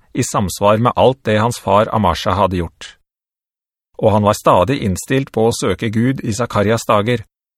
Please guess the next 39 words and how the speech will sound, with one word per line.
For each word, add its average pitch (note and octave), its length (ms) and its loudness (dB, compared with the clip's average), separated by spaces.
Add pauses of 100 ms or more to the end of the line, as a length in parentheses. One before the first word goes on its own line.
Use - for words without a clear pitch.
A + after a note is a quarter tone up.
(220)
han F#2 160 -2
som C3+ 80 0
lærte A2+ 320 0
folket G#2+ 400 -2
frykt - 240 -4
for A2+ 80 0
den G2+ 160 0
sanne G2 320 -2
Gud. G#2 300 -2 (580)
Og F#2+ 160 -2
i F2+ 80 -4
de A2 160 2
dager A#2 400 4
da G#2 140 2
han A2 100 -2
søkte A#2+ 380 -2
Jehova, A2 480 0 (180)
ga A2 160 4
den B2 160 -2
sanne G#2 320 0
Gud F#2+ 240 -4
ham F#2+ 160 0
framgang. E2 480 -4 (1800)
Så D3 240 0
dro A#2+ 160 4
han B2 160 2
ut G#2+ 160 0
og A#2+ 160 0
kjempet A2+ 480 -2
mot A2+ 160 -2
filisterne, A#2+ 540 -2 (260)
og B2 160 4
brøt A2+ 320 0
igjennom A2 400 0
Gats - 400 -4
mur, C3+ 320 -2 (240)
og A2+ 160 0
Jabnes G#2+ 400 0
mur, C3+ 320 -4